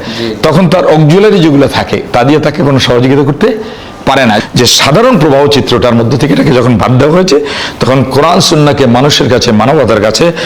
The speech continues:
Speaker 2: মুসলিমের কাছে এটাকে যে একটা থিওরিক্যাল, একটা চমৎকার একটা এক্সাম্পল, এটা তাদেরকে বাদ দেওয়ার কারণে কোরআন সুন্নাহকে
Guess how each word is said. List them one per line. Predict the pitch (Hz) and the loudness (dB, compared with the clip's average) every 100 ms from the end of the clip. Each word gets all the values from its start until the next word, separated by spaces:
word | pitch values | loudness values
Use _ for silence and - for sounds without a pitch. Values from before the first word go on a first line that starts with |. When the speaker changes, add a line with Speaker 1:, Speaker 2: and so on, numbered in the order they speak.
| - - | -6 0
Speaker 2:
মুসলিমের | 156 165 208 208 160 | 0 2 2 2 2
কাছে | 143 127 170 - - - - | 0 0 -4 -4 -12 -4 -2
এটাকে | 165 160 | 0 2
যে | 156 | 0
একটা | 151 - - | 0 -2 -4
থিওরিক্যাল, | - 143 147 160 170 185 - - - - - - | 0 0 2 2 2 0 -2 -10 -14 -16 -10 -4
একটা | 117 - 135 127 | -4 0 0 0
চমৎকার | 143 135 208 - 226 | 0 0 0 0 0
একটা | 214 - 180 | 0 0 0
এক্সাম্পল, | 127 139 113 110 110 - | 2 0 0 0 -2 -2
এটা | 117 131 | -2 0
তাদেরকে | 131 131 127 | 0 2 2
বাদ | 110 107 | 2 2
দেওয়ার | 110 110 | 0 0
কারণে | 127 156 | 0 0
কোরআন | 143 131 120 | 0 0 0
সুন্নাহকে | - 120 113 113 | 0 0 0 0